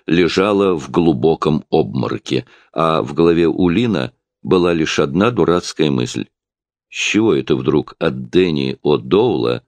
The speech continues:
пахнет жареной кукурузой?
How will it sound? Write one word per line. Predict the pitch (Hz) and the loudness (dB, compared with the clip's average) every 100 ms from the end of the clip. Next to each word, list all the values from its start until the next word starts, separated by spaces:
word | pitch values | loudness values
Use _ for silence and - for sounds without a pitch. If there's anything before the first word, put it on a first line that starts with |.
| _ - - - | _ -20 -18 -4
пахнет | 101 104 95 101 | -2 -2 -2 -2
жареной | 69 80 73 73 73 69 | -2 0 0 0 0 -2
кукурузой? | - - - 67 62 - - - | -4 -4 -2 -2 -2 -4 -12 -14